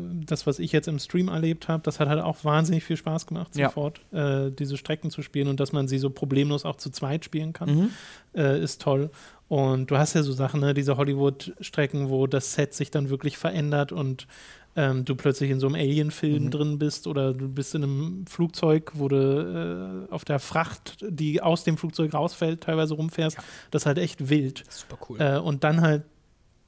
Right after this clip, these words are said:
Speaker 1: dem gegenüber steht dann diese Progression, das ist so,
Speaker 2: Ja.
Speaker 1: so unnötig.
Speaker 2: Ja,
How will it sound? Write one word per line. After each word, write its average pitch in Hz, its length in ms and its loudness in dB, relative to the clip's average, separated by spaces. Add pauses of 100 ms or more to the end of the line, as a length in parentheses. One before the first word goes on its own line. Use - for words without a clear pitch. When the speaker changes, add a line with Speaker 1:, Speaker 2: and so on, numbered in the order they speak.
(180)
Speaker 1:
dem 175 160 8
gegenüber 170 340 6
steht 165 200 2
dann 160 100 4
diese 151 180 4
Progression, 151 600 0
das 147 180 -2
ist - 100 -4
so, 151 140 0
Speaker 2:
Ja. 135 100 2 (100)
Speaker 1:
so 170 180 4
unnötig. 190 600 4
Speaker 2:
Ja, 117 140 -2